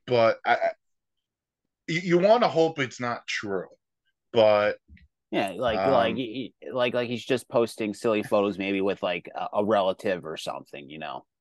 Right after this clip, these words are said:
Speaker 2: and it's just that, and it's not
Speaker 1: or li-,
Speaker 2: what
Speaker 1: or li-, like, a family friend, something along
Speaker 2: Yeah,
Speaker 1: the lines
Speaker 2: you're
Speaker 1: that's
Speaker 2: just
Speaker 1: not,
Speaker 2: you know, it,
Speaker 1: you
Speaker 2: it,
Speaker 1: know,
Speaker 2: it's not,
Speaker 1: s-,
Speaker 2: it's
Speaker 1: sexual,
Speaker 2: not
Speaker 1: because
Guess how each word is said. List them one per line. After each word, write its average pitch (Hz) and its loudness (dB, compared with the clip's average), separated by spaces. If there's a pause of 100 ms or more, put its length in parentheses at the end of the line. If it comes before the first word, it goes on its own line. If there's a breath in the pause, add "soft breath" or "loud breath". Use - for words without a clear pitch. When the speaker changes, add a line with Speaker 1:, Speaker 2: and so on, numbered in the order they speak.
(140)
Speaker 2:
and 95 -6
it's 87 -10
just 98 -6
that, 78 0
and 78 -12
it's 80 -12
not 98 -2 (100)
Speaker 1:
or 165 0
li-, 113 2
Speaker 2:
what 117 4
Speaker 1:
or 196 2
li-, 175 -6
like, 185 -2
a 180 2
family 147 -6
friend, 131 -2
something 135 0
along 123 0
Speaker 2:
Yeah, 349 8
Speaker 1:
the 359 8
lines 139 6
Speaker 2:
you're 107 6
Speaker 1:
that's 117 0
Speaker 2:
just 117 4
Speaker 1:
not, 117 4 (1700)
Speaker 2:
you 123 -4
know, 117 2
it, 120 0
Speaker 1:
you 127 2
Speaker 2:
it, - 2
Speaker 1:
know, 110 2
Speaker 2:
it's 113 0
not, 135 0
Speaker 1:
s-, - -14
Speaker 2:
it's - -18
Speaker 1:
sexual, 123 -2
Speaker 2:
not 135 4
Speaker 1:
because 123 -4